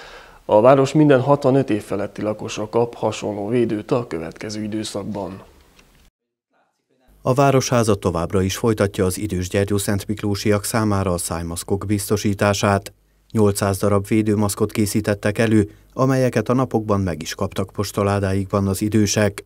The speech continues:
Speaker 2: Ahogyan a korábban már szétosztott száz darabot, úgy az újabb készletet is a hatvanöt év fölöttiekhez juttatják el az önkéntesek.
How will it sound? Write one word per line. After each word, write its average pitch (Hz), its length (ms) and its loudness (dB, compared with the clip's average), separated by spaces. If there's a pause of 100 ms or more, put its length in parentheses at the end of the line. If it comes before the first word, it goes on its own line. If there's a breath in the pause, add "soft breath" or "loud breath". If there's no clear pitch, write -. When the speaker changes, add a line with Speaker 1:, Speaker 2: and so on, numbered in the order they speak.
(340)
Speaker 2:
Ahogyan 135 400 4
a 123 80 2
korábban 123 440 4
már 110 160 2
szétosztott 117 680 -2
száz 85 400 -4
darabot, 107 680 2
úgy 143 200 -2
az 117 140 2
újabb 92 280 -4
készletet 104 560 -2
is 113 160 -2
a 104 60 0
hatvanöt 90 540 -6
év 98 120 0
fölöttiekhez 101 720 -2
juttatják 101 520 -2
el 98 100 0
az 98 140 0
önkéntesek. 104 840 0